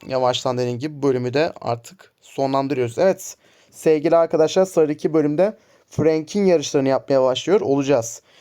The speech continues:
İzlediğiniz için çok teşekkür ederim. İzlerken keyif aldıysanız ve destek olmak isterseniz destek amaçlı bir beğeni bırakmayı, kanalımıza da hala abone değilseniz abone olup bildirim açmayı unutmayın. Aynı zamanda kanalımızın web sitesinden de başka ürün serilerimizden ve içeriklerimizden de haberdar olabilirsiniz. Bir sonraki bölüme, bir sonraki videoya kadar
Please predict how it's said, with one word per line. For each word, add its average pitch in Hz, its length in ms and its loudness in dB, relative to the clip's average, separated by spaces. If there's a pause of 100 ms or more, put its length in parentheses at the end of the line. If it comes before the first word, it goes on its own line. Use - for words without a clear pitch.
(100)
İzlediğiniz 160 460 0
için - 100 -16
çok 139 160 -4
teşekkür 156 300 -4
ederim. 170 180 0
İzlerken 135 320 -2
keyif 131 220 -6
aldıysanız 123 380 -2
ve 120 60 0
destek 131 280 -2
olmak 120 220 -4
isterseniz 131 460 -4
destek 135 280 -4
amaçlı 113 320 -6
bir 101 160 -10
beğeni 131 200 -2
bırakmayı, 151 400 -2 (300)
kanalımıza 156 320 -2
da 151 60 2
hala 135 120 2
abone 117 180 0
değilseniz 117 340 -2
abone 117 220 0
olup 113 140 -8
bildirim 113 200 -4
açmayı 160 280 -2
unutmayın. 190 280 -2 (320)
Aynı 185 260 0
zamanda 135 240 0
kanalımızın 160 300 -2
web 143 220 -2
sitesinden 123 320 -6
de 117 80 -4
başka 139 240 -2
ürün 156 80 -2
serilerimizden 120 440 -2
ve 113 40 -4
içeriklerimizden 117 580 -4
de 208 160 0 (280)
haberdar 139 500 0
olabilirsiniz. 123 580 -2
Bir 143 120 0
sonraki 123 360 -4
bölüme, 123 320 0
bir - 40 -16
sonraki 113 360 -8
videoya 107 240 -4
kadar 156 320 -2